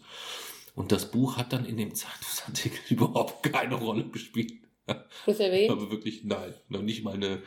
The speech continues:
Speaker 1: noch nicht mal eine Erwähnung, gar nichts. Ähm, ja, das ist halt ein bisschen schade gewesen bei dem, ähm, bei dem Artikel.
Speaker 2: War das da, wo sich der Verlag so angebrüllt hat?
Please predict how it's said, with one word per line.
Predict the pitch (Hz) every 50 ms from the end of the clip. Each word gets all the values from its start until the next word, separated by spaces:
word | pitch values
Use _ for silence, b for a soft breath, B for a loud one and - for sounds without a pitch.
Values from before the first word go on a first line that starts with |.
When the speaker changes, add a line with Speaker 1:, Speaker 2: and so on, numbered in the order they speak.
| B B B B B B B B
Speaker 1:
noch | 104 101 101 110 107
nicht | 117 113 110 -
mal | 113 104
eine | 98 101 95
Erwähnung, | 87 90 90 87 104 98 110 120 113 101 92
gar | 90 101 - 101 107
nichts. | 120 123 - - - - - - _
Ähm, | - 101 101 98 95 92 95 95 95 92 - B B B B B B B B B B B B B B B B B B B B B B B B
ja, | - - 87 87 82 85 - - - - - _ - - - - - -
das | - 104 - -
ist | - - -
halt | 98 95 90 -
ein | 90 87
bisschen | 92 90 - - - 95 87 87 90 87 85 - -
schade | - - - - - - - 98 87 85 85 90 90 92
gewesen | 85 - - - 87 87 87 92 90 87
bei | 87 87 85 87
dem, | 90 90 87 90 90 90 87 85 - -
ähm, | - 92 87 82 82 82 82 85 87 90 -
bei | - 90
dem | 85 87 87 -
Artikel. | - - - - - 196
Speaker 2:
War | 208
das | 190 -
da, | - 214 220
wo | 233 226
sich | 220 -
der | 240 220
Verlag | - 220 202 208 220 247 240
so | - 233
angebrüllt | 196 208 196 196 190 180 175 180 180 180 180 185
hat? | 202 196 208 - -